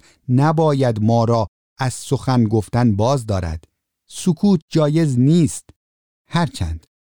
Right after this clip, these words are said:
آنچه به قلم در می‌آوریم تمامیت هستی خدا و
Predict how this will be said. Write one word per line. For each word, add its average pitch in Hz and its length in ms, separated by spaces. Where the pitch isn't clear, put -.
آنچه 156 360
به 147 140
قلم 101 340
در 165 200
می‌آوریم 165 640
تمامیت 98 840
هستی 117 640
خدا 92 520
و 147 120